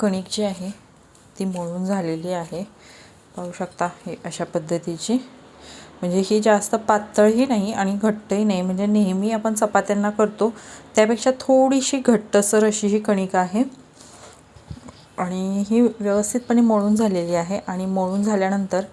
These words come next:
आपल्याला ही अशीच बाजूला ठेवून द्यायची आहे एक दहा मिनिटासाठी. तर आपण ही झाकून दहा मिनिटासाठी ठेवून देऊयात बाजूला.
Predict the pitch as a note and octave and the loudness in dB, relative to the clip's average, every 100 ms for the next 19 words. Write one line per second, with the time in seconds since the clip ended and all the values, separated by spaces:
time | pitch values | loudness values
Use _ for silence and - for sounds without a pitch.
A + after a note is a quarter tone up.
0 | - - - - E3+ - F#3 F3+ F#3 F3 | -16 -20 -18 -6 -6 -4 -6 -4 -4 -4
1 | G3 B3+ C#4 - - E3 - G3 G#3+ - | 0 0 -2 -16 -10 -8 -4 -4 -4 -6
2 | - E3+ D#3+ D#3+ F3 - A3 A#3 A3+ F3 | -2 0 0 0 -4 0 0 2 2 0
3 | E3 F3+ E3+ F#3 - E3 F#3+ G#3+ A#3 G#3+ | -2 -2 0 -4 -6 -4 0 4 4 2
4 | D#3 D#3+ D#3+ D#3+ D#3 - D#4 - - - | -2 -6 -4 -6 -4 -4 -4 -8 -20 -20
5 | - - - - - - - - - - | -20 -20 -20 -20 -20 -20 -20 -20 -20 -20
6 | - - - - - - - - - - | -20 -20 -20 -20 -20 -20 -20 -20 -18 -12
7 | F3+ F#3 G#3 G#3 G#3 F3+ - A3+ A3 G3+ | -6 -4 -2 -2 0 -2 0 2 2 2
8 | F#3+ F#3 F#3 F#3+ F#3+ G#3+ G#3+ A#3 B3+ B3 | 0 -2 -4 -4 -2 -4 0 2 6 6
9 | G3 F3 E3 E3 D3+ F3 | 6 2 2 0 0 -2